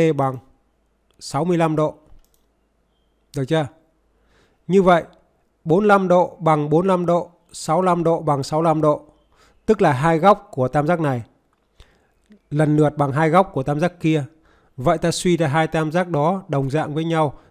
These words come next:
theo trường hợp là góc góc. Được chưa? Rồi, xét tam giác D E G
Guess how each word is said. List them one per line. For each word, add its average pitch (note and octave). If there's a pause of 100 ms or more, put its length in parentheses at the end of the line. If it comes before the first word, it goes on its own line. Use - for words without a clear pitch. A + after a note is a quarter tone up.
theo D#3+
trường C3
hợp B2+
là B2+ (460)
góc D#3+
góc. F3 (960)
Được C#3
chưa? D3 (1500)
Rồi, C#3 (800)
xét A3 (200)
tam F3
giác G3+ (360)
D F3
E E3+
G C#3+